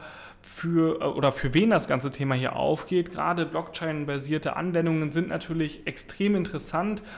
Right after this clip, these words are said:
Und wenn sich zwei so enthusiastisch in ein Wettgeschehen stürzen und dann auch die ganzen Feinheiten so schön aufschlüsseln,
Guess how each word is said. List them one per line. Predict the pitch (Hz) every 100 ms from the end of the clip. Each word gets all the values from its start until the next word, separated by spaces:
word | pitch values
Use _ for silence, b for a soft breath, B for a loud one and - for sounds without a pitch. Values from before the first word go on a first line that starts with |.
| B B
Und | 170 175 170
wenn | 170 160
sich | 160 -
zwei | - 165 185 190
so | 143 170 214 214 214 B B B
enthusiastisch | 185 170 170 165 160 185 - 175 165
in | 180 175
ein | 160 156 151 165
Wettgeschehen | 165 175 165 - 170 156
stürzen | 135 - 254 - - 147
und | 123 160
dann | 175 65
auch | 151 160
die | 160
ganzen | 160 165 156
Feinheiten | - 202 190 170 170 156
so | 147
schön | - 156 156 -
aufschlüsseln, | 170 220 - 147 - 123